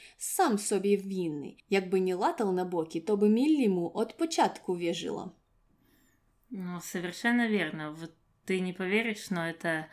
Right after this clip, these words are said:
Speaker 2: один из множества комментариев из всех трансляций, который, м, не поверил слезам Иву и сказал, что сам он курва, и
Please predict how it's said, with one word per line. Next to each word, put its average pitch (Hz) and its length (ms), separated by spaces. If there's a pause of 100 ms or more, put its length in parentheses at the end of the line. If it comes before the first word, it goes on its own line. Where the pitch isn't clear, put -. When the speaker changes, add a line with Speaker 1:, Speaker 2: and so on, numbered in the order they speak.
(680)
Speaker 2:
один 175 480
из - 440
множества 175 920
комментариев 165 760
из 165 240
всех - 540
трансляций, 180 800 (320)
который, 175 840
м, 185 380 (380)
не 196 120
поверил 202 500
слезам 175 680
Иву 156 400
и 165 80
сказал, 180 340
что - 200
сам 214 320
он 160 200 (280)
курва, - 520 (460)
и 170 640